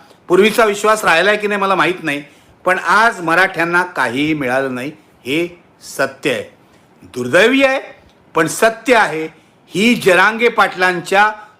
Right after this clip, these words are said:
प्रामाणिक, पारदर्शक अशा आंदोलनाची शोकांतिका आहे, तिची कहाणी मी तुम्हाला सांगतोय. त्यामुळे ही सगळी फसवाफसवी झालेली आहे.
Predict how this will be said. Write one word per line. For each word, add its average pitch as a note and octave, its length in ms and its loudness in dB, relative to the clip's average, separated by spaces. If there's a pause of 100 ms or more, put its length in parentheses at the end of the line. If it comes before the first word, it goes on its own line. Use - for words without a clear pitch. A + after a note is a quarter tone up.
(200)
प्रामाणिक, G3+ 680 0 (420)
पारदर्शक G#3 720 0 (240)
अशा F3 220 -2
आंदोलनाची E3 720 -4 (320)
शोकांतिका D#3+ 840 -4
आहे, A2 160 -8 (380)
तिची D3+ 260 -8
कहाणी B2 400 -4 (260)
मी B2 100 -10
तुम्हाला B2+ 300 -8
सांगतोय. G#2+ 400 -18 (440)
त्यामुळे E3 460 2 (300)
ही F#3 80 -4
सगळी D#3 340 -4 (120)
फसवाफसवी D3 680 -4
झालेली A#2 360 -8
आहे. G#2 120 -8